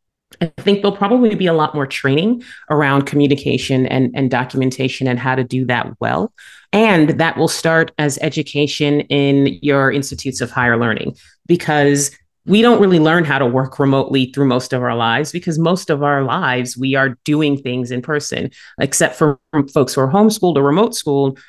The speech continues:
A lot of the skills and that ability to be organized and manage your time, et cetera,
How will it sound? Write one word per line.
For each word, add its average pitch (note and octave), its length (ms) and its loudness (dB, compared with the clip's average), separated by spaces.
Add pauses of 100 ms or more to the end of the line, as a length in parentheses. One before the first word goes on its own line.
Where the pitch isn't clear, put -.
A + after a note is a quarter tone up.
(140)
A E3 80 2
lot F#3+ 180 4
of F3+ 140 2
the D#3+ 80 0
skills D3+ 600 0
and C#3 140 0
that C3+ 140 -2
ability C3 540 -2
to - 180 -12
be G#2+ 180 -6
organized D3 720 2
and A2+ 100 -4
manage A2 240 -4
your - 120 -12
time, D3 400 2
et C3 120 -2
cetera, A#2 480 0